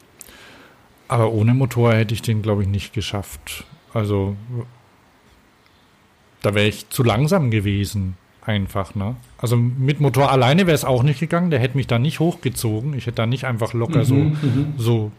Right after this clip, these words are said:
Speaker 1: bisschen pedalieren mäßig tun, wie es ja, also wenn ich mir so einen ordentlichen Mountainbike, E-Bike-Motor anguck, da kannst schon Berge dich hochziehen lassen, ne? Oder?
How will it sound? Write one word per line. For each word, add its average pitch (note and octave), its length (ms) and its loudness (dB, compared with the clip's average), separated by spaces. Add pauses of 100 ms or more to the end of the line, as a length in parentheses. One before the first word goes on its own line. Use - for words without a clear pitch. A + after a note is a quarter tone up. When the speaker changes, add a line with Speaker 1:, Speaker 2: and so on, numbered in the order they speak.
(120)
Speaker 1:
bisschen B2 420 0
pedalieren A#2+ 760 2
mäßig A2+ 480 -2
tun, D#3 640 2
wie B2+ 100 -2
es B2 140 -6
ja, A#2 260 0 (520)
also A2+ 180 2
wenn A#2 120 4
ich A#2+ 120 4
mir A#2+ 100 4
so A#2 140 2
einen A#2 100 0
ordentlichen A#2+ 920 0
Mountainbike, C#3 680 2
E-Bike-Motor C#3 840 0
anguck, D#3 380 -2
da D3 100 0
kannst - 420 -2
schon F3 340 2
Berge A#2 420 2
dich A2+ 260 -4
hochziehen A2 540 0
lassen, G2 460 -2
ne? C3 180 0 (3000)
Oder? D3+ 280 -2